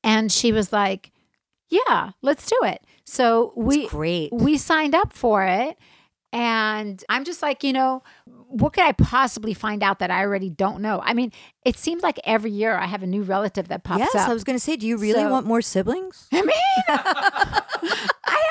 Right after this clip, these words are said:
Speaker 1: have, like, twelve, thirteen. I don't even know anymore. I've lost count.
Speaker 2: We've done a, a couple of episodes on siblings that you <laughs> found. So I'm thinking you're, you're in for it. You're gonna
Speaker 1: Well,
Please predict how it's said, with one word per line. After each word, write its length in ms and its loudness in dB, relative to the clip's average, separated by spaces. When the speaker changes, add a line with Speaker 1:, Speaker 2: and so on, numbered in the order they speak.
Speaker 1:
have, 80 -6
like, 200 0
twelve, 600 0
thirteen. 640 0
I 120 4
don't 160 0
even 120 0
know 220 2
anymore. 280 0
I've 100 -2
lost 320 -2
count. 520 0
Speaker 2:
We've 140 -4
done 180 0
a, 140 -6
a 60 2
couple 300 0
of 100 2
episodes 480 2
on 340 2
siblings 480 2
that 120 -2
you 140 0
<laughs> 0 -
found. 500 0
So 360 2
I'm 180 0
thinking 400 -4
you're, 200 0
you're 260 0
in 160 2
for 300 0
it. 180 -4
You're 140 0
gonna 280 -2
Speaker 1:
Well, 340 2